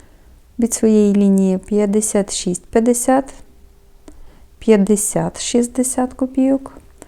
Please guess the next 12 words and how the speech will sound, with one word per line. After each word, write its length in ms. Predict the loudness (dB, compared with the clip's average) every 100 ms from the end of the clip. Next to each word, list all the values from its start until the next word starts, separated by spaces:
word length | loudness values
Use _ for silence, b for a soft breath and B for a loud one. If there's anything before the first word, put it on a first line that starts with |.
| b 2
Ясен 420 | 4 4 2 0
світ 420 | 0 0 -2 -4 -20 -20 b b b b b -12
шістдесят 880 | 4 4 6 4 6 2 0 -2 -14
чотири 580 | 0 0 2 2 4 2 0
сорок 640 | -8 2 6 6 4 0 -20 b b b
і 140 | 4 4
шістдесят 680 | 4 0 0 -4 0 -2 0
три 160 | -2
гривні. 500 | -2 0 0 0 -2 -4 -2
Полтавське 760 | 4 4 4 -2 -2 -2 -2 -2 b b b b
п'ятдесят 640 | 4 4 6 2 2 -2 2
вісім 520 | 4 4 2 0